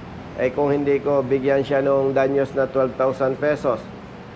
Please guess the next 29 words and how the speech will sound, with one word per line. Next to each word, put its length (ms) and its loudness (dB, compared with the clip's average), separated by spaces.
tapos 320 0
kung 160 0
si 160 -2
brother, 480 2
eh, 160 2
may 240 0
problema 560 0
din, 240 0
ba't 240 0
pahihingi 560 2
ng 160 0
tulong? 320 2
Wala 240 4
namang 240 0
pakinabang 720 0
pala. 320 2
Di 160 0
abala 400 2
lang. 240 2
So, 160 2
tahimik 480 2
na 160 2
lang. 160 4
Kaya 240 4
po 240 0
tayo 320 2
ay 160 0
nagbibigay 640 -4
ng 220 -6